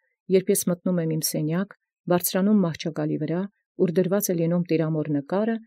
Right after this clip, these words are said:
և համբուրում եմ այն։ Այս բոլորից հետո միայն հանգստանում եմ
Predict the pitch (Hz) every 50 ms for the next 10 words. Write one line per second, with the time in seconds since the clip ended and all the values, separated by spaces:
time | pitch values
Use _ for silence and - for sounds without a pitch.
0 | _ _ _ _ - 170 196 202 - 180 170 170 - - 165 156 147 151 151 151
1 | 151 147 147 147 - 170 - _ _ _ _ _ _ _ _ _ _ _ - 175
2 | 185 - 180 190 196 214 220 247 254 - 233 220 220 - 220 208 180 165 160 156
3 | 151 151 151 156 147 - - 160 160 151 165 - - - 151 147 156 185 214 226
4 | 226 226 226